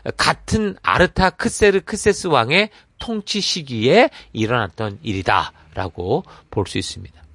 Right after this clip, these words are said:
자, 그러니까 에스더에 관련된 사건들은 연대기적으로 수룹바벨이 주도한 일 차 포로 귀환과 학사 에스라가 주도한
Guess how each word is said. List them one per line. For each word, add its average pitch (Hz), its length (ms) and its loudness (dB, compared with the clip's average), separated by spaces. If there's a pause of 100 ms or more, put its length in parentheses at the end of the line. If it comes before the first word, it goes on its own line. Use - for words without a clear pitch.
(800)
자, 165 140 4
그러니까 220 500 6 (220)
에스더에 185 960 4
관련된 147 460 2
사건들은 127 840 0 (340)
연대기적으로 143 1000 4 (440)
수룹바벨이 196 680 2
주도한 135 480 2
일 190 200 -2
차 214 180 2
포로 175 280 -2
귀환과 123 640 0 (320)
학사 208 520 2 (100)
에스라가 156 460 2
주도한 131 480 0